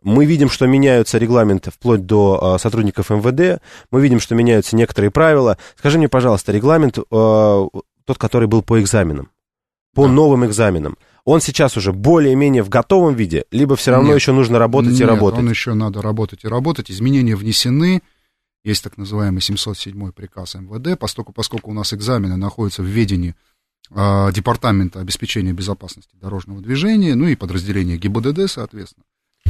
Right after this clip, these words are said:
Speaker 2: а, у нас, да, вот. Спасибо.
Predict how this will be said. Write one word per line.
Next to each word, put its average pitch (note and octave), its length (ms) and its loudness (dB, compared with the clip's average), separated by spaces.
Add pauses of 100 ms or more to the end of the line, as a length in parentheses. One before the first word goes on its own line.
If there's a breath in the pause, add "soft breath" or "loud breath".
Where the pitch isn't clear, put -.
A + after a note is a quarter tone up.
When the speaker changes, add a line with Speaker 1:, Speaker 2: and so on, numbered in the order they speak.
(160)
Speaker 2:
а, G#2 500 0
у G#2 200 0
нас, B2 340 0 (360)
да, - 140 -2 (240)
вот. - 140 -4 (1600)
Спасибо. F2 360 -6